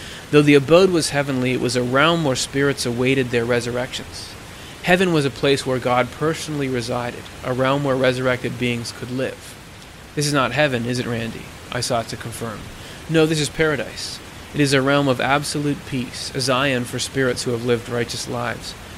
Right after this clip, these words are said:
"You are right," he continued, having clearly discerned my thoughts. "God does not reside here. This is,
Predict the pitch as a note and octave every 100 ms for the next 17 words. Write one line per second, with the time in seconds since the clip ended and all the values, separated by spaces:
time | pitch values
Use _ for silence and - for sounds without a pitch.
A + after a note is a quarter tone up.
0 | - - D3+ C#3+ E3 D3 B2 B2+ B2 A#2+
1 | A2+ A#2 - - A#2+ A#2+ - C#3 C3 B2
2 | A2+ B2+ A#2+ A#2 A2 A#2 A2+ - - -
3 | - - D3 D3+ C#3+ C#3+ C#3+ C3 B2+ B2+
4 | B2 A#2 A#2+ A#2+ B2+ C#3+ B2